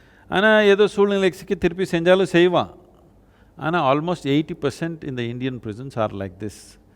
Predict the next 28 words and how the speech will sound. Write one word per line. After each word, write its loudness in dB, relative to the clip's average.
Because -2
of -4
situations, -4
they -8
are -6
like -14
that. -14
There 2
is -4
no -6
crime 0
in -6
them. -6
But 2
what 0
happens -2
in -4
advanced -4
country, -6
இந்த -2
மேற்கத்திய -2
நாட்டுல, -2
இப்ப -4
அமெரிக்கால 0
போய் -2
பார்த்தா -6
என்ன -6
ஆகுதுன்னா, -10